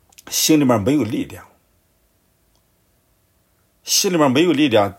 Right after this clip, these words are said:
在环境当中没有办法，没有能力应对，灵里面也得不到安息。我们今天也是在艰难当，当中，真的我们浑身无力，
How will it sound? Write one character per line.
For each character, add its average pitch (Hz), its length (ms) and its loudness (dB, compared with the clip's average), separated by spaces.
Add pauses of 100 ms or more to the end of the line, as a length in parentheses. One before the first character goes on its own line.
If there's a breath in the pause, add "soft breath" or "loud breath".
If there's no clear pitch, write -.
(340)
在 143 240 4
环 117 420 0
境 135 340 -2
当 120 280 0
中 113 360 -6 (1000)
没 104 340 0
有 117 120 0
办 113 260 2
法， 87 160 -4
没 90 200 -4
有 110 80 -4
能 87 260 -6
力 101 180 -6
应 120 200 -10
对， - 260 -20 (1500)
灵 98 300 -4
里 120 120 -2
面 90 220 -4
也 82 100 -8
得 95 160 -10
不 90 60 -8
到 90 120 -8
安 82 220 -16
息。 - 280 -10 (840)
我 113 140 -2
们 147 80 -2
今 - 140 -2
天 110 160 -2
也 101 100 0
是 104 160 -2
在 113 240 2
艰 131 320 -2
难 110 160 0
当， 101 300 0 (420)
当 98 160 0
中， 92 140 -8
真 131 160 -4
的 110 80 -4
我 98 100 -4
们 110 220 -8 (840 soft breath)
浑 120 380 -4
身 139 240 -4
无 85 220 -4
力， 98 220 -10